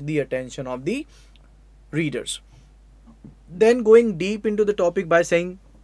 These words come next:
"In those days, do you think you would know who, say for instance, Doctor Raghuram Rajan was?"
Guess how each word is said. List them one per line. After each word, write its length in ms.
"In 140
those 320
days, 280
do 60
you 100
think 320
you 240
would 200
know 460
who, 160
say 200
for 280
instance, 480
Doctor 340
Raghuram 560
Rajan 400
was?" 380